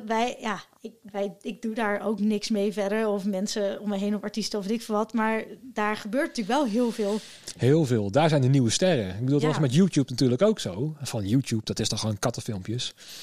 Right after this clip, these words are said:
Speaker 1: Ja.
Speaker 2: Dus ja, daar kan je toch geen geld mee verdienen? Nou ja, moet je kijken wat die gamers ermee kunnen doen. Weet je, of Twitch, eh, streamers. Ehm, dat zijn allemaal nieuwe, nieuwe takken van sport.
Speaker 1: Ja.
Speaker 2: Weet je wel, ook podcasting is in Amerika gigantisch groot. Dat is echt heel groot.
Speaker 1: Ja.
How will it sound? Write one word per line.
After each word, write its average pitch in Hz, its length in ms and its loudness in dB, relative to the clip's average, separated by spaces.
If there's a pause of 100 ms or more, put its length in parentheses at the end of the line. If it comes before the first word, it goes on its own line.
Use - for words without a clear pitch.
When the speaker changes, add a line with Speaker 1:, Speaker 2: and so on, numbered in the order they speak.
(120)
Speaker 1:
Ja. 233 180 -2
Speaker 2:
Dus 123 200 2
ja, 143 160 4
daar 113 80 2
kan 139 100 2
je - 80 -2
toch - 80 0
geen 120 100 0
geld 160 120 4
mee 127 140 2
verdienen? 110 440 0
Nou 131 260 0
ja, 117 240 2
moet 92 120 -4
je 98 60 4
kijken 110 280 0
wat 117 120 0
die 135 100 4
gamers 170 220 2
ermee 123 180 0
kunnen 107 220 -2
doen. 98 260 -2 (320)
Weet 107 160 0
je, 147 60 2
of 127 120 -2
Twitch, 160 480 2
eh, 120 340 0
streamers. 101 800 -2
Ehm, 113 480 -2
dat 123 140 0
zijn 165 160 0
allemaal 175 360 4
nieuwe, 143 640 6 (480)
nieuwe 180 280 8
takken 131 260 0
van 113 100 -2
sport. - 520 0
Speaker 1:
Ja. 208 120 -10
Speaker 2:
Weet 120 120 0
je 135 60 2
wel, 147 100 2
ook 160 160 0
podcasting 147 500 2
is 139 80 4
in 139 80 2
Amerika 151 480 2
gigantisch 233 760 0
groot. 147 480 -2
Dat 131 100 -2
is - 260 -14
echt 202 180 0
heel 131 160 0
groot. 101 420 -6
Speaker 1:
Ja. 233 200 -4